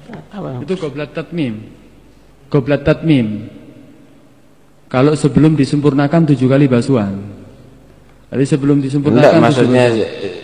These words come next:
Speaker 1: sezahid ini jangan diartikan nyiprat. Apa saja yang mengena, ya itu wajib untuk dighusl.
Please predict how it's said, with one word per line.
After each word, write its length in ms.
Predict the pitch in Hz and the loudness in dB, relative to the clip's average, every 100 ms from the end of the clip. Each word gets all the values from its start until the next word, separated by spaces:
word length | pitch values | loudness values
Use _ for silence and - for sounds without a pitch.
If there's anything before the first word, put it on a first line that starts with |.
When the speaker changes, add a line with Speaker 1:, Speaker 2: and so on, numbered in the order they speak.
| 85 95 82 92 92 | -18 -20 -18 -16 -12
Speaker 1:
sezahid 600 | 101 101 107 101 107 101 | -8 -4 0 0 2 -2
ini 400 | 82 82 80 80 82 85 101 127 - - - - - - | -4 -6 -6 -6 -4 -4 -4 -6 -8 -18 -20 -20 -20 -10
jangan 320 | - 98 110 | -4 -2 0
diartikan 560 | 98 85 90 107 110 127 | 0 -2 -4 -6 -4 -4
nyiprat. 680 | 139 - 120 107 104 107 - | -4 -4 -2 0 0 -4 -8
Apa 320 | 101 104 107 | -8 -4 -6
saja 400 | 104 101 110 117 | -4 -6 -4 -2
yang 60 | 110 | -2
mengena, 480 | 104 92 85 120 147 | -2 -2 -2 -2 -4
ya 240 | 85 87 | -4 -6
itu 240 | 87 120 113 | -6 -6 -6
wajib 400 | 120 120 127 85 | -6 -8 -12 -10
untuk 320 | 101 95 87 | -12 -12 -14
dighusl. 960 | 87 98 92 98 - 107 104 98 98 | -12 -10 -8 -8 -8 -8 -8 -10 -14